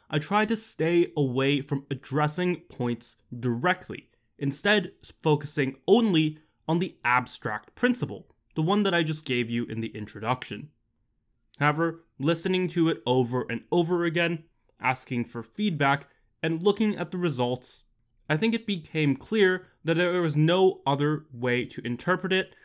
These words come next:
as a commentary on very specific things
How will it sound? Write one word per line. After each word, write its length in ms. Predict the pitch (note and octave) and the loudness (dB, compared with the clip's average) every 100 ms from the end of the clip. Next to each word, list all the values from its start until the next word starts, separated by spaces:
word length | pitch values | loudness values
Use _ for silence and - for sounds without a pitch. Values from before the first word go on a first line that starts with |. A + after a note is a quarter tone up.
| _ _ - | _ _ -2
as 320 | F3 G3+ F3+ | 2 2 -2
a 80 | E3 | -6
commentary 800 | D#3 - E3 E3+ D#3+ E3 E3 D#3 - | -6 0 2 2 0 0 0 0 -2
on 300 | C#3+ C3 A2+ | -2 -2 0
very 340 | D#3 F3+ F#3+ | 2 2 2
specific 640 | - - D#3 - D#3 D3+ | -2 -4 -4 -2 -2 -4
things 460 | - C3 A#2+ B2 A#2+ | -4 -4 -2 -2 -6